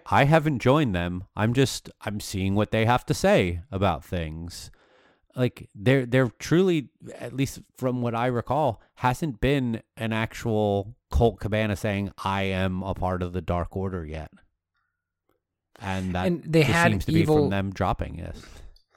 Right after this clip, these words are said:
Speaker 2: I mean, last week they had Evil Uno come out and cut a god-awful promo. They could have had Colt Cabana start to cut promos for Brody Lee. Colt Cabana can talk.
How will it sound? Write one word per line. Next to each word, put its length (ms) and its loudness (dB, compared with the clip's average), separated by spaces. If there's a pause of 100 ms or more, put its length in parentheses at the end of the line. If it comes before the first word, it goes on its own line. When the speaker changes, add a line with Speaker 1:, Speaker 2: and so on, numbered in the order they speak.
(800)
Speaker 2:
I 60 -14
mean, 180 2
last 360 6
week 240 0
they 120 2
had 340 2
Evil 360 0
Uno 380 0
come 220 -2
out 200 2
and 160 -10
cut 220 0
a 100 -6 (540)
god-awful 600 4
promo. 540 2 (1400)
They 80 2
could 180 4
have 100 6
had 160 2
Colt 220 4
Cabana 500 6
start 420 2
to 80 -2
cut 300 -4
promos 460 2
for 140 -2
Brody 320 -2
Lee. 240 0
Colt 300 4
Cabana 340 6
can 180 2
talk. 640 6